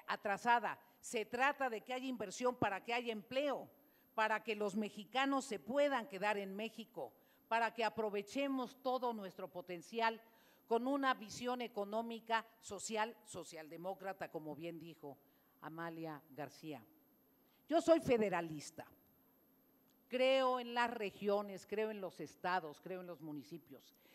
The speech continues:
Es una convicción profunda, una absoluta transformación del modo de gobernar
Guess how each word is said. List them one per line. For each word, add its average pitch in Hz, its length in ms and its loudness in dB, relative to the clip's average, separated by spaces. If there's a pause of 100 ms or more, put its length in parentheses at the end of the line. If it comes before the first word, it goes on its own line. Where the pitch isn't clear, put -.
(120)
Es 220 160 2
una 240 220 2
convicción 202 560 2
profunda, 190 680 -4 (1120)
una 269 480 0
absoluta 247 880 6
transformación 196 1080 2
del 196 200 -6
modo 214 320 -4
de 185 120 -8
gobernar 175 720 -4